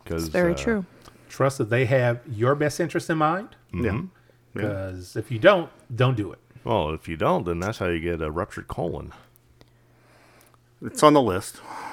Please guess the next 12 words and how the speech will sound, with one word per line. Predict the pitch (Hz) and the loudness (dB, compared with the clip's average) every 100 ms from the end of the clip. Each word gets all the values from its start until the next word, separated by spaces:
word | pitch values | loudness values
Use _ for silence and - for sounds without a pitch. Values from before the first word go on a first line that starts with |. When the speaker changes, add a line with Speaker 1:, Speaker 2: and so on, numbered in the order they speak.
| - - - | -14 -18 -2
Speaker 2:
And | 220 202 175 | 4 4 4
Speaker 1:
Of | |
Speaker 2:
be | 196 202 | 2 2
sure | - - 196 190 190 | 2 0 2 2 0
that | 175 175 170 165 170 180 | 0 0 2 2 -2 -4
you | 175 | 0
have | 170 160 | 0 -2
discussed | 170 - 175 175 - | -4 0 0 0 -2
all | 175 170 170 | 2 2 0
possible | - 175 175 180 175 165 | 0 0 0 0 2 4
outcomes | 165 175 - 190 190 196 170 | 4 2 0 0 2 0 2
during | 180 175 170 170 170 170 | 2 2 2 0 -2 -4